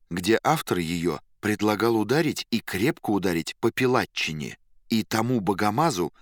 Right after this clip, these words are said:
который вздумал протащить, опять это проклятое слово, ее в печать.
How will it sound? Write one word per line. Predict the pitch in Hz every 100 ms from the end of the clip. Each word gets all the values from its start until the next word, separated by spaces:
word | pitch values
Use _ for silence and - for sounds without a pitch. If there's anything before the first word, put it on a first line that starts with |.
| _
который | - 98 113 104
вздумал | 90 85 117 123 104
протащить, | 110 110 107 98 - 175 - - _ _
опять | - - 95 87
это | 87 80
проклятое | 90 87 90 80 82
слово, | - 95 85 69 - _
ее | - 92 98 120
в | -
печать. | 113 - 73 55 -